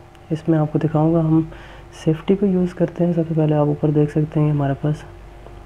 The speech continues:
red, yellow, blue face right side से इन हो रहा है। ये हमारे पास fuse compartment है, यहाँ से आगे आप देख सकते हैं हमारे face out हो रहे हैं इलेवन, ट्वेल्व और थर्टीन।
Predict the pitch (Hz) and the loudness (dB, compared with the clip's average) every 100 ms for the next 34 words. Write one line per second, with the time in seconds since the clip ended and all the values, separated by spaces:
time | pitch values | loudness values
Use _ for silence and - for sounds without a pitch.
0 | - - - - 147 147 147 147 147 151 | -20 -20 -12 0 2 4 4 4 4 2
1 | 151 - 147 151 151 156 147 139 143 151 | 2 2 2 2 0 -4 0 0 0 -2
2 | 147 - 147 156 165 156 156 156 - - | -2 -2 0 2 2 2 2 0 -4 -16
3 | - - - 147 139 135 147 147 - - | -18 -14 -2 2 2 0 0 -2 -8 -18
4 | - - 151 160 160 147 147 143 - 151 | -6 2 4 4 2 0 2 2 2 2
5 | 143 151 151 - - - - - 151 151 | 2 0 0 -6 -18 -20 -20 -4 0 0
6 | 156 151 143 143 143 139 143 - 147 - | 0 0 2 4 2 0 -2 0 -2 0
7 | 147 143 139 135 139 135 - - - - | 0 0 0 2 0 -2 -10 -20 -20 -2
8 | 147 143 143 - - 151 151 156 165 156 | 2 2 0 -12 -4 2 2 4 4 4
9 | 151 156 - - - - - - - 147 | 4 0 -4 -16 -20 -20 -20 -10 -2 0
10 | 139 143 147 147 151 143 143 143 - 143 | 2 2 2 2 2 2 2 0 0 -2
11 | 135 143 156 | 0 2 2